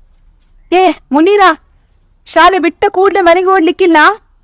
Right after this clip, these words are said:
ಐದೂವರೆ ತನಕ ಕುತ್ಕೊಳ್ಬೇಕು ಇವತ್ತು. ಏನ್ ಚಪ್ಪೆ ಆದದ್ದು? ಮುಖ ಎಲ್ಲ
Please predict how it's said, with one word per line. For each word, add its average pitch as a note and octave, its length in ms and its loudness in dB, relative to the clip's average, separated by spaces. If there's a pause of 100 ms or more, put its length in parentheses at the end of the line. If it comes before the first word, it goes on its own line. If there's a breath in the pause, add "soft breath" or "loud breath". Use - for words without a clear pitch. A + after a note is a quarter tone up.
(720)
ಐದೂವರೆ F4 440 0
ತನಕ E4+ 320 0
ಕುತ್ಕೊಳ್ಬೇಕು F4 540 -4
ಇವತ್ತು. C#4+ 280 -2 (220)
ಏನ್ G4+ 180 0
ಚಪ್ಪೆ D#4+ 320 0
ಆದದ್ದು? C#4 340 0 (840)
ಮುಖ F4 160 -4 (160)
ಎಲ್ಲ E4+ 100 4